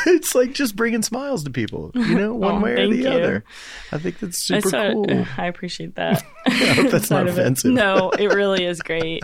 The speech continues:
Speaker 2: It's fabulous.
Speaker 1: Hey, do you have these on?
Speaker 2: Peter,
Speaker 1: These
Speaker 2: as Peter balances his one on one leg on a drum or whatever
Speaker 1: Yeah,
Speaker 2: the
Speaker 1: he looks like,
Speaker 2: elephants do.
Speaker 1: he looks like a little circus bear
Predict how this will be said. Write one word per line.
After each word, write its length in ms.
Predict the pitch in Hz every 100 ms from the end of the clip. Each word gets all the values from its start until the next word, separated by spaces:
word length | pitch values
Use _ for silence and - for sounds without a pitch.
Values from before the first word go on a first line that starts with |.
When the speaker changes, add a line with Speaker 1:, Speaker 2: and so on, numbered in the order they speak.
| - -
Speaker 2:
It's 320 | 190 185 -
fabulous. 680 | - 147 156 156 156 180 190
Speaker 1:
Hey, 100 | 180
do 100 | 135
you 120 | 143
have 100 | 165
these 220 | 165 180 185
on? 200 | 185 185
Speaker 2:
Peter, 280 | - 254 -
Speaker 1:
These 100 | 254 - - - -
Speaker 2:
as 160 | 190
Peter 300 | - 190 190
balances 680 | 190 156 147 160 160 156 165 160
his 240 | - 175 165
one 260 | 165 165 -
on 200 | 180 170
one 240 | 175 165
leg 300 | 175 160 175
on 160 | 151 160
a 80 | 175
drum 460 | 160 170 160 180
or 100 | 185
whatever 280 | 185 220 202 185
Speaker 1:
Yeah, 200 | 147 147
Speaker 2:
the 40 | 135
Speaker 1:
he 60 |
looks 200 | 139 190 208
like, 60 |
Speaker 2:
elephants 160 | 202 -
do. 300 | 220 208 254
Speaker 1:
he 80 | 220
looks 220 | 147 160
like 100 | 165
a 60 | 131
little 180 | 117 110
circus 440 | - 113 - 113
bear 360 | - - 104